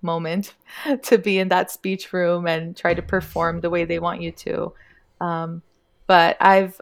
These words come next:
I've kind of changed the way that I do things, and I do a lot of child-led therapy.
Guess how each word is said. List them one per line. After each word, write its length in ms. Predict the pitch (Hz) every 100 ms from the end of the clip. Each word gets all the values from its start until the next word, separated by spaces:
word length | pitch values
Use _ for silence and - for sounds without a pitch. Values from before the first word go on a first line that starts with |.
| -
I've 160 | 208
kind 220 | 202 277 294
of 280 | 240 196 _ _ _ _ _ -
changed 600 | - 202 208 208 190 - -
the 100 | 196
way 220 | 180 180
that 160 | 175
I 120 | 170 160
do 200 | 170 180
things, 400 | - 190 190 -
and 140 | 175
I 200 | 170 170 _
do 160 | 185 185
a 20 |
lot 220 | 175 170
of 100 | 165
child-led 840 | - 165 165 170 170 175 175 170 -
therapy. 640 | 185 180 185 - 196 190